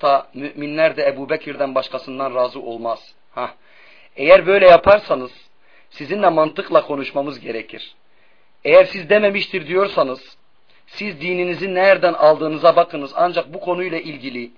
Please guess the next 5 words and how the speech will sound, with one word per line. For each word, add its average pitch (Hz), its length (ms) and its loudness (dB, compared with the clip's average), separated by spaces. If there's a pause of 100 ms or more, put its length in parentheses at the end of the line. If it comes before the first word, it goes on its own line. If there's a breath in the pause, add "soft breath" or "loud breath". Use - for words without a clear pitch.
(540)
ben 190 360 0 (1200)
size 180 600 -2
fayda 180 440 2
sağlar 185 600 4
ümidiyle 180 880 -6